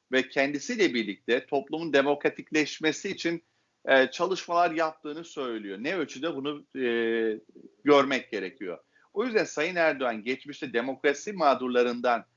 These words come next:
en önemli isimlerden biri iken demokrasiyi engelleme adına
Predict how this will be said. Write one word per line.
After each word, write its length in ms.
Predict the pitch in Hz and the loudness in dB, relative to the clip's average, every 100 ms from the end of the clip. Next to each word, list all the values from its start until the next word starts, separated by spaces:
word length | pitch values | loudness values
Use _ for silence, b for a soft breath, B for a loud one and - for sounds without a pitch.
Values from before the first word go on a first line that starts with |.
| _ - | _ -4
en 140 | 190 | -2
önemli 280 | 185 147 131 | 0 -2 -4
isimlerden 680 | 127 - 131 127 127 139 117 | -10 -12 -4 -4 -2 -6 -8
biri 240 | 120 160 | -8 -6
iken 360 | 143 - 120 - _ _ _ - | -8 -2 -2 -2 _ _ _ 0
demokrasiyi 640 | 170 202 202 190 - 196 | 0 0 -4 -6 -6 -4
engelleme 600 | 160 156 156 151 151 165 | -4 0 0 2 0 -2
adına 460 | 151 135 135 135 | -4 -4 0 0